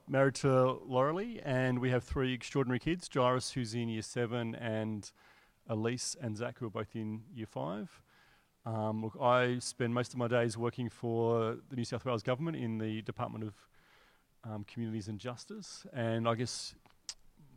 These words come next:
my role changes a little bit, but broadly, I guess what I'm, I do a couple of different things to try and, um, yeah, look, ensure, I guess, some of the,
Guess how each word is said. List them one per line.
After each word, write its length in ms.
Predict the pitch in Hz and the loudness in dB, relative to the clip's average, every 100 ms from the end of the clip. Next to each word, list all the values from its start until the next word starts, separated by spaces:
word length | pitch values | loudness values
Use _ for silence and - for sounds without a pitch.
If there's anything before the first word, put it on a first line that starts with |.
| - | -10
my 220 | 131 123 | 0 4
role 220 | 135 151 | 4 4
changes 320 | 139 139 127 113 | 4 4 4 4
a 60 | |
little 160 | 120 147 | 2 2
bit, 160 | 190 | 0
but 180 | 123 120 | 0 0
broadly, 380 | 127 135 120 113 | 4 4 6 4
I 40 | |
guess 180 | 110 120 | 4 2
what 100 | 131 117 | 4 4
I'm, 280 | 113 113 - - - - - | 4 0 -8 -20 -20 -20 -4
I 80 | 123 | 0
do 100 | 113 | 2
a 220 | 120 - | 2 0
couple 180 | - - | 0 2
of 40 | 120 | 2
different 260 | - 120 | 2 0
things 320 | 131 117 110 | 2 2 2
to 120 | - 113 | -2 -4
try 560 | - 120 113 113 113 | 0 4 6 6 6
and, 580 | 113 113 110 107 107 98 - - - - - _ _ - | 4 2 2 2 0 -4 -8 -12 -20 -20 -20 _ _ -10
um, 560 | 113 107 110 107 107 113 127 _ - - _ - | -6 -6 -4 -6 -6 -10 -16 _ -20 -20 _ -20
yeah, 80 | - - 147 | -20 -16 -14
look, 160 | 127 | -8
ensure, 320 | 139 - 170 147 | -6 -2 0 2
I 40 | |
guess, 160 | 117 - | 0 0
some 120 | 131 | 2
of 60 | 113 | 4
the, 220 | 113 | 4